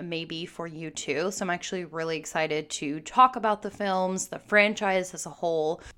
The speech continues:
Okay, so as we did last week, we have to start from the beginning. So let's begin with, who is Freddy Krueger?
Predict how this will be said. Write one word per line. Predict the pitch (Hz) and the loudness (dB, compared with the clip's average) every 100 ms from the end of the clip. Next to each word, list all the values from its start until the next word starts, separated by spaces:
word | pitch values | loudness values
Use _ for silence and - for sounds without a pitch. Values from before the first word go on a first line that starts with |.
| - - - - - - _ _ _ - - _ - _ - - _ _ _ _ | -20 -20 -20 -20 -20 -20 _ _ _ -20 -20 _ -20 _ -20 -20 _ _ _ _
Okay, | - 202 - - | -2 0 -2 -4
so | - 269 247 240 | -6 0 2 4
as | 233 277 311 311 | 6 6 6 0
we | 294 | -6
did | 277 | -2
last | 202 180 - | 0 0 -2
week, | 175 170 | -10 -10
we | 180 | -10
have | 180 - - 285 | -8 -8 -6 -6
to | 277 | -6
start | 269 - 185 - | -6 0 0 0
from | 196 | -6
the | 185 | -10
beginning. | 165 180 170 160 156 160 | -10 -8 -6 -6 -6 -10
So | - - | -10 -6
let's | 190 190 226 - | -2 -2 -2 -6
begin | 285 269 180 165 170 | -6 -4 -2 -4 -4
with, | 165 170 _ | -8 -10 _
who | - 285 311 320 - - | -10 -4 -2 -2 -6 0
is | 220 190 160 160 - _ | 2 2 0 -8 -12 _
Freddy | - - 165 160 160 - _ | -12 -2 -2 0 -6 -10 _
Krueger? | - 269 254 185 107 64 | -8 -4 -2 0 -2 -2